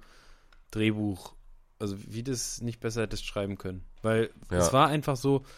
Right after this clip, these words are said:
Speaker 1: dass die Fische einem nicht irgendwie da in die Hand gesprungen sind und,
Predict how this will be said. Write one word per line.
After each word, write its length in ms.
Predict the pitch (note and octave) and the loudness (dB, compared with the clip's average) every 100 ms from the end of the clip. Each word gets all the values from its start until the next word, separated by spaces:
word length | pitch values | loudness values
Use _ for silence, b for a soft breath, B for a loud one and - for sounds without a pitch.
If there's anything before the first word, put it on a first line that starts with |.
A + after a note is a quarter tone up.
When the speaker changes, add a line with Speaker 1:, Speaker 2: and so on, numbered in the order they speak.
| B B B - - - - - | B B B -20 -20 -20 -12 -4
Speaker 1:
dass 160 | A#2+ | -4
die 100 | - | -4
Fische 280 | A2+ D3+ D#3 | -6 -2 0
einem 200 | B2+ B2+ | 2 2
nicht 300 | C3 B2+ - | 0 -4 -8
irgendwie 680 | B2 A#2+ A#2+ A2+ A2+ A2 A2 A2 | -6 -6 -4 -4 -4 -4 -6 0
da 220 | G#2+ G#2+ | 2 2
in 100 | G#2+ | -2
die 120 | A2+ | -2
Hand 120 | C#3 E3 | -2 -4
gesprungen 400 | D#3 - D3+ D3 | -8 -6 -4 -2
sind 360 | D3+ D3+ - | -2 -4 -10
und, 240 | - A#2+ | -10 -10